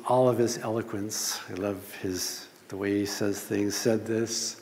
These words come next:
"Other hopes fade like withering flowers, the hopes of the rich, the boasts of the proud, all these will die out as a candle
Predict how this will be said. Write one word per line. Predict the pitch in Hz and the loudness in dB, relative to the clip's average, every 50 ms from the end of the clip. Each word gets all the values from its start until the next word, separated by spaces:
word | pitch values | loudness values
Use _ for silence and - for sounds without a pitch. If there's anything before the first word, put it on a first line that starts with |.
| - - - - - - - - - - - - | -18 -20 -20 -18 -18 -20 -20 -20 -20 -20 -2 6
"Other | 139 143 135 151 135 | 8 10 10 10 10
hopes | 123 117 139 135 135 135 - - - | 10 8 8 8 8 6 4 -2 -4
fade | - - - 139 139 135 139 135 139 131 | -2 6 10 12 12 12 12 12 10 8
like | 127 123 117 120 - | 6 4 4 4 6
withering | 120 131 135 131 135 127 127 127 123 123 | 8 8 10 10 8 8 6 6 4 4
flowers, | 123 123 123 127 123 123 123 127 127 123 123 123 123 120 120 - | 2 0 0 2 4 4 6 6 6 6 4 4 4 2 0 -2
the | - 120 98 | -4 -6 -6
hopes | - - - 139 135 131 - - - | -4 2 4 4 4 4 2 -2 0
of | 139 117 110 | 0 2 2
the | 123 | 2
rich, | 113 107 117 127 127 127 - - - | 2 4 6 6 4 4 2 -4 -4
the | - 127 | -4 -4
boasts | 107 101 - 131 135 143 139 135 - - - - | -2 4 6 8 8 10 8 8 4 0 2 4
of | 147 127 120 | 4 4 4
the | 131 | 0
proud, | - - - 139 131 131 135 135 131 135 | -2 -2 0 2 2 4 4 4 4 4
all | 147 139 160 165 143 151 156 156 160 160 160 147 | 2 4 6 6 8 8 8 8 8 8 6 6
these | 131 147 143 135 - - | 6 4 4 4 2 0
will | 131 123 110 | -2 -2 -2
die | 107 101 - 120 120 123 123 123 123 | -2 -2 0 2 4 6 6 6 6
out | 120 123 123 123 123 | 6 4 2 2 0
as | 117 101 - | -4 -4 -4
a | 107 | -6
candle | - - - - 123 120 120 120 120 117 117 117 113 | -8 -8 -8 -6 -4 -2 0 0 0 0 0 -2 -4